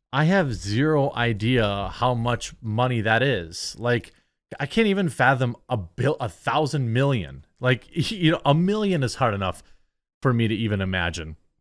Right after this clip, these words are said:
So it go on to say, but Andy Stone, a communications official for the company, tweeted on Tuesday, quote, This is false. The rumor came as Facebook lays off large swaths of employees as the company's profits sag. Investors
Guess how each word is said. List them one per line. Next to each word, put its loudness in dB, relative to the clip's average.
So 2
it -4
go 2
on 2
to -4
say, 2
but 0
Andy 2
Stone, 2
a -4
communications 0
official -4
for -4
the -2
company, -2
tweeted -2
on 0
Tuesday, 0
quote, 0
This 2
is -6
false. -2
The 2
rumor 2
came 2
as -2
Facebook 0
lays 2
off 2
large -2
swaths -2
of -2
employees -4
as 2
the 0
company's 0
profits -2
sag. 0
Investors -2